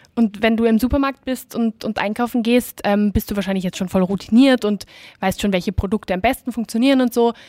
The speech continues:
Aber jetzt, ähm, jemand, der gerade irgendwie erst beginnt, sich vegan zu ernähren und sich da auch noch nicht so ganz auskennt, wo, wo man so drauf achten muss von den Inhaltsstoffen her, was für Tipps hättest du da?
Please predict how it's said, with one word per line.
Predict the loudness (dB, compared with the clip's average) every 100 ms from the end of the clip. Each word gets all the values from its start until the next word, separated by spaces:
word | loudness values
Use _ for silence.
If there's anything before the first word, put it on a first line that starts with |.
| -20 -20 _ -2
Aber | 2 4
jetzt, | 2 -4 -18 -6
ähm, | -2 2 2
jemand, | 2 4 2 2
der | 2 4 4 4 2 0
gerade | -2 0 2 2
irgendwie | 0 0
erst | -4 -6
beginnt, | -8 2 4 4 2
sich | -4
vegan | -4 -2 -2 -2
zu | -2
ernähren | -2 0 0 2 4 2 0 -18 -8
und | -4 -4 -4
sich | -6 -2
da | 2
auch | 2 2
noch | 2
nicht | 0
so | -4
ganz | -6 -4
auskennt, | -2 -2 -4 -4 -4 -2
wo, | 2 4 6 6 4 2 -4 -8
wo | -6
man | -2 -2
so | -2
drauf | -6 -4
achten | -2 -2 0 2
muss | 2 0
von | -4
den | -2
Inhaltsstoffen | 0 0 -2 -2 -2 -2 -2
her, | 2 0 0 -10 -20 -20 _ _ _
was | -10 -8
für | -6 -4
Tipps | -4 -4 -6
hättest | -4 -6 -8
du |
da? | -8 -6 -8